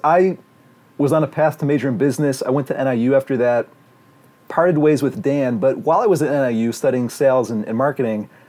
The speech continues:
I noticed Dan was just having the time of his life. Like, he was loving his job. He, uh, he met the girl of his dreams. He, like, bought a house. He just seemed to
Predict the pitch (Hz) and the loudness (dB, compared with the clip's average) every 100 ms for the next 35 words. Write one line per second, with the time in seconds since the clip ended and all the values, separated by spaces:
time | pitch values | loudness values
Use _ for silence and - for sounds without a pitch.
0 | _ 143 190 220 123 110 160 175 127 - | _ 0 2 0 0 -2 0 0 -2 -2
1 | 151 139 - 147 143 120 123 151 107 - | 0 -2 -2 -2 -2 -2 0 2 0 -2
2 | 120 110 135 131 117 110 - - _ _ | -4 -2 -2 0 -2 -4 -12 -20 _ _
3 | 117 107 127 151 185 160 - 123 113 113 | -6 -2 0 2 2 0 0 0 2 -2
4 | 117 117 - _ _ _ _ - 120 113 | -4 -10 -18 _ _ _ _ -6 -2 0
5 | 107 101 - 127 120 127 131 127 110 143 | 0 -2 -6 -10 -6 -2 -2 0 0 0
6 | 139 - 135 131 131 127 - 123 110 110 | 0 -2 -2 0 0 -2 -4 -2 0 0
7 | 131 139 131 123 123 131 123 - - _ | 2 0 0 0 2 0 -2 -8 -14 _
8 | _ _ _ - 156 156 - 175 160 156 | _ _ _ -2 0 0 -2 -2 -2 -2
9 | 151 139 127 117 | 0 2 2 -2